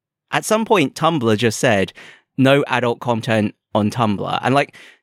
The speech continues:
Tumblr was famous for a lot of stuff that, you know, other than the adult content. Like, Tumblr is just, like, this weird and wacky place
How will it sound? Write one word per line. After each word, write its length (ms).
Tumblr 500
was 160
famous 360
for 260
a 140
lot 360
of 80
stuff 440
that, 380
you 80
know, 100
other 260
than 140
the 120
adult 320
content. 440
Like, 140
Tumblr 360
is 80
just, 200
like, 120
this 160
weird 320
and 120
wacky 320
place 580